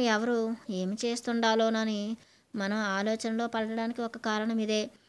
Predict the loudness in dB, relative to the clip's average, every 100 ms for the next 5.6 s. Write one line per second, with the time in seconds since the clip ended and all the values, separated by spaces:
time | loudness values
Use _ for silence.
0 | _ -2 2 4 4 4 2 0 0 -2
1 | -2 -4 -4 -4 -2 -2 -2 -4 -6 -6
2 | -6 -4 -2 -2 -2 -2 -2 -2 -2 -2
3 | -2 -2 -2 -2 -4 -4 -2 -2 -2 -2
4 | 0 0 0 -8 -20 -20 _ -2 -2 2
5 | 4 4 4 2 2 2